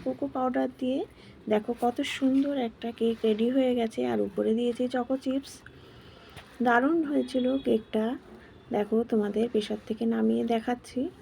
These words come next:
কত সুন্দর হয়েছে। আমি কিন্তু বেশি তেলও দিই না, বাটারও দিই না, বাটার তো দিইনি, কিন্তু খুবই সুন্দর টা-, খেতে হয় এই কেকটা।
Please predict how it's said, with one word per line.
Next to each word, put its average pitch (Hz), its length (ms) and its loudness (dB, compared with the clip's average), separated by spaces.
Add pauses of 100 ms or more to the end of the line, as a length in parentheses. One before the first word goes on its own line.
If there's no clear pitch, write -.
(640)
কত 233 160 0 (200)
সুন্দর 240 360 2 (100)
হয়েছে। 269 340 2 (1800)
আমি 277 180 0
কিন্তু 330 200 2
বেশি 262 280 2 (100)
তেলও 247 320 4
দিই 247 240 2
না, 247 160 2
বাটারও 214 460 0
দিই 233 220 0
না, 233 140 0 (200)
বাটার 202 260 -2
তো - 100 0
দিইনি, 247 500 2 (600)
কিন্তু 254 300 2 (180)
খুবই 294 260 0 (120)
সুন্দর 240 340 2 (120)
টা-, 208 260 -6 (140)
খেতে 220 300 2
হয় 214 240 0 (100)
এই 208 160 0 (120)
কেকটা। 220 360 0